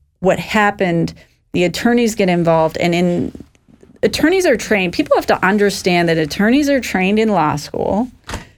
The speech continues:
to be advocates. And we're trained to be zealous advocates. So that's number one. So when you're an attorney, I wanna know, and it does a divorce, I wanna know every bad fact there is about you, and I wanna know every bad fact there is,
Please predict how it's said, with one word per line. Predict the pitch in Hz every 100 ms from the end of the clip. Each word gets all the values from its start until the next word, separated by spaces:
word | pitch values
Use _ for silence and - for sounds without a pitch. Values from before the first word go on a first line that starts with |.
| _
to | -
be | 190 175 175 190 202 202 - _ _ -
advocates. | 160 160 - - - - - - - _ _ _ -
And | 170 175
we're | 170 196
trained | 277 - 214 196 190
to | 180
be | 165 165 170 180 -
zealous | 165 170 175 170 160 - - -
advocates. | - - - - - - - _
So | - 190
that's | 269 262
number | 226 220 208 185
one. | - - -
So | - 202
when | 190 208 220
you're | 320
an | 359
attorney, | 247 - 240 226 202 - - 214 - _ _ _ _ _ -
I | 202 285
wanna | 359 302
know, | 226 185
and | 190 214
it | 214
does | 202
a | 202
divorce, | 208 208
I | 202 220
wanna | 269 233
know | 180
every | 143 190 240
bad | 226 214 214 -
fact | 190 190 -
there | 185
is | 180 165
about | 165 156
you, | 165 180 214 269
and | 196
I | 190
wanna | 202 196
know | 180
every | 151 170 190
bad | 185 165 170 165
fact | 160 - -
there | - 165
is, | 156 165 190